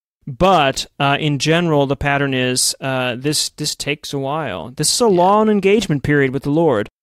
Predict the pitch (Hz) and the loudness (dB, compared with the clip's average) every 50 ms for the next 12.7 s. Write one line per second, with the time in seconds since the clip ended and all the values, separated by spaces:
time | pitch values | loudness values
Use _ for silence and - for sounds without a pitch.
0 | _ _ _ _ - 135 135 135 135 135 131 131 127 135 - _ - 151 151 147 | _ _ _ _ -2 0 0 2 2 0 0 -2 -4 -6 -8 _ 0 2 4 4
1 | 143 143 135 - - 165 156 147 - - _ _ _ _ _ 170 160 175 190 185 | 4 2 2 2 4 4 4 4 2 -2 _ _ _ _ _ 2 4 4 4 4
2 | 147 - 180 175 170 165 165 - _ _ _ _ _ _ _ _ - 143 147 180 | 2 4 4 4 4 4 2 -2 _ _ _ _ _ _ _ _ -20 -6 -2 0
3 | 180 - 190 156 - - - _ _ _ _ _ _ _ _ 175 190 208 220 208 | 0 2 2 0 0 -2 -6 _ _ _ _ _ _ _ _ 2 4 4 4 4
4 | 175 180 165 151 - - - 170 165 160 156 143 147 147 143 - 160 160 170 156 | 2 2 0 -2 -2 -2 0 0 0 0 0 0 0 0 0 0 0 0 2 0
5 | - - 147 139 127 131 131 127 127 - 123 113 117 120 - - - - _ - | 0 0 0 0 0 0 -2 -2 -2 -2 -4 -4 -2 -2 -4 -6 -6 -6 _ -2
6 | 147 143 131 123 139 147 147 143 123 123 117 104 101 - - - - - - - | -2 -2 -2 -2 -2 0 0 0 -2 -2 -4 -6 -6 -10 -12 -14 -16 -14 -16 -14
7 | - 135 117 107 110 - - - 139 135 127 123 120 117 107 107 110 - - 104 | -10 -10 -10 -8 -10 -12 -10 -6 -6 -4 -4 -4 -4 -6 -6 -6 -8 -8 -10 -10
8 | 76 78 - 107 - 60 - - - 226 233 330 330 294 247 180 160 147 - - | -10 -10 -10 -10 -10 -10 -8 -8 -8 -6 -4 -2 0 2 2 2 0 0 -2 -4
9 | 135 - - - 160 - - 120 78 80 - 101 76 71 73 71 - _ _ - | -8 -6 -6 -4 -4 -4 -6 -10 -12 -14 -14 -12 -12 -12 -12 -14 -16 _ _ -10
10 | 147 190 190 156 135 123 147 135 127 123 120 120 107 95 95 92 - _ _ _ | -8 -4 -4 -4 -2 -2 -4 -4 -4 -6 -6 -6 -8 -8 -10 -12 -12 _ _ _
11 | _ _ - - - 131 127 127 - - - 131 113 87 - - - - - - | _ _ -10 -6 -4 -4 -4 -4 -6 -10 -10 -10 -10 -8 -6 -4 -4 -4 -6 -8
12 | - 107 95 90 92 - - - 104 87 73 71 - | -8 -10 -10 -10 -12 -12 -12 -10 -10 -10 -10 -10 -12